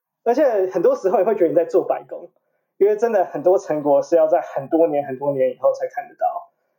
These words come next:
但是我就是觉得这就是为什么大部分的人，甚至专业人士都知道这些道理，就是你要努力啊，你要坚持啊，你要不断的去了解股票啊，什么什么什么，都，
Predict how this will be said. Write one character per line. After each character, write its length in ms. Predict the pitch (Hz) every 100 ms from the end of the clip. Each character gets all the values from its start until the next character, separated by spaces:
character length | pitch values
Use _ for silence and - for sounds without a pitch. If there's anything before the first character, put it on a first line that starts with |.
| _
但 160 | 185 180
是 80 | 208
我 180 | 156 143 175 -
就 160 | - 208
是 120 | 208
觉 160 | 202 156
得 480 | 147 147 151 - _ -
这 120 | 220
就 120 | 190
是 120 | 190
为 160 | 190 190
什 160 | 175 139
么 120 | 135 - - _ _ _ _ _
大 200 | 208 156
部 120 | 156
分 200 | 147 156
的 80 | 135
人， 260 | 139 143 151
甚 200 | - 143
至 100 | 147
专 240 | 151 151
业 100 | 151
人 200 | 135 143
士 440 | 143 - 285 82 _ _ _ _ _ _ _ _
都 180 | 214 196
知 160 | 190 190
道 160 | 170
这 100 | 156
些 140 | 156 156
道 240 | 151 139
理， 240 | 170 -
就 100 | -
是 120 | 170 170
你 100 | 147
要 140 | 156
努 180 | 151 131
力 160 | 156
啊， 140 | 147 -
你 60 | 139
要 80 |
坚 200 | 135 143
持 220 | 143 - 170
啊， 320 | 175 165 143
你 60 |
要 100 | 139
不 140 | 139 135
断 180 | 156 131
的 80 |
去 240 | 131 - 139
了 180 | 131 131
解 200 | 143 135
股 160 | 131
票 180 | - 151
啊， 300 | - - -
什 160 | - -
么 80 |
什 120 | - 170
么 140 | 170
什 140 | -
么， 80 | 175 - - _ _ _ _ _ _ -
都， 260 | 175 175